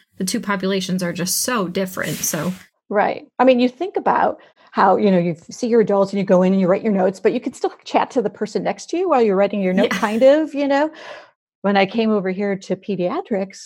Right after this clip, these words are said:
Speaker 2: I'm like, I was so exhausted every day. I mean, I'm in my late
Speaker 1: <laughs>
Speaker 2: fifties. I'm just, because you're so tuned in constantly. And,
Speaker 1: Eh.
Speaker 2: you know, I didn't, my brain didn't go,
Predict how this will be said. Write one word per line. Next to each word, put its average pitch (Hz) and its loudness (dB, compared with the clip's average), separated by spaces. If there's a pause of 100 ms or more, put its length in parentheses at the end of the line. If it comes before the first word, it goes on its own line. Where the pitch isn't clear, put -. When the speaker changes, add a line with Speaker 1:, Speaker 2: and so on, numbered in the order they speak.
Speaker 2:
I'm 190 -4
like, 185 -6
I 170 -10
was 143 -8
so 175 -2
exhausted 175 -8
every 185 -4
day. - -2 (220)
I 240 -4
mean, 247 -4
I'm 349 -4
in 554 -6
my 214 -2
late 185 -2
Speaker 1:
<laughs> - -4
Speaker 2:
fifties. 202 -6 (320)
I'm 220 0
just, 226 -6
because 214 -6
you're 202 -4
so 214 -6
tuned 226 0
in 208 -2 (300)
constantly. 208 -6 (300)
And, 170 -4
Speaker 1:
Eh. - -20 (580)
Speaker 2:
you 190 0
know, - -2
I 202 0
didn't, 208 2
my 175 2
brain 175 2
didn't 196 -6
go, 165 -2